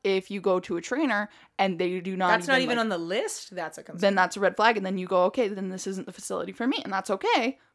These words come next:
Speaker 1: But
Speaker 2: Yeah.
Speaker 1: again, that's, vetting is important.
Speaker 2: Yeah. That's your big one, like, 'cause you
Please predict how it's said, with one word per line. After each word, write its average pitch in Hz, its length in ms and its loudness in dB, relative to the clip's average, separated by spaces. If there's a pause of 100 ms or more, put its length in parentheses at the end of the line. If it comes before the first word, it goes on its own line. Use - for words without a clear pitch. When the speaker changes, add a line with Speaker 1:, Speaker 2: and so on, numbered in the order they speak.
Speaker 1:
But 196 120 0
Speaker 2:
Yeah. 175 60 0
Speaker 1:
again, 208 420 2
that's, 185 640 -2
vetting 196 640 2
is 208 100 -4
important. 240 400 -2 (220)
Speaker 2:
Yeah. 175 260 -4 (320)
That's 240 340 2
your 220 240 0
big 214 200 0
one, 180 180 -6
like, 180 180 -10
'cause 175 200 -10
you 185 220 -10